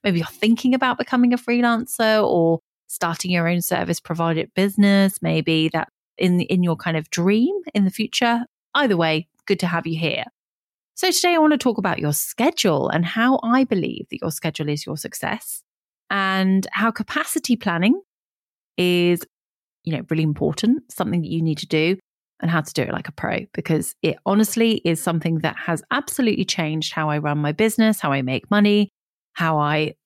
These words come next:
manage my sanity between <laughs> being a mum and doing all the school runs and running a business and managing a household and all the rest of it. So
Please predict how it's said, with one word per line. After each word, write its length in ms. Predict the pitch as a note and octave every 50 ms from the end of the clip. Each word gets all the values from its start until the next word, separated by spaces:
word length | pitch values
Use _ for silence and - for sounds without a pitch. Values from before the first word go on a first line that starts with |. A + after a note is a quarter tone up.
| _ _ -
manage 400 | E3+ F3+ F#3+ G#3+ A#3 A3+ - -
my 140 | G3+ F3+
sanity 680 | F3 - - A#3+ B3 B3+ B3+ B3+ - C4 B3+ B3 B3 A#3+
between 460 | - - G3+ - - G3 F3 F#3 A3
<laughs> 20 |
being 320 | F#3 F#3+ G#3+ F#3 F3+ F3 F3+
a 40 |
mum 400 | F3+ F#3+ G#3+ A3+ A3+ A3+ A3 A3 - -
and 500 | - F3 F3 E3 E3+ E3+ E3+ E3+ - -
doing 180 | - G3+ F#3+ F#3
all 120 | F3+ F#3
the 60 | F#3+ F#3
school 340 | - - - G3+ G3 F#3
runs 460 | F3+ F3+ F3+ F3 F3 F3+ F3+ F3+ E3 -
and 140 | - D#3+ D#3+
running 220 | D#3+ D#3 D#3+ D#3+
a 40 | E3
business 640 | - F#3+ F3+ F3 - F#3 F3 E3+ E3+ E3+ - - -
and 240 | - - E3+ D#3+ D#3+
managing 340 | D#3+ D#3+ D#3+ D#3+ D3+ D#3 D3
a 60 | E3
household 720 | - F3+ E3+ E3 D#3 - - F3 D#3 D#3 D#3 D#3 D#3 - -
and 120 | D#3 E3 E3
all 100 | D#3+ D#3
the 80 | D#3+
rest 240 | - C#3 - - -
of 80 | F3 -
it. 140 | E2 - -
So 320 | - - - E3+ E3+ E3+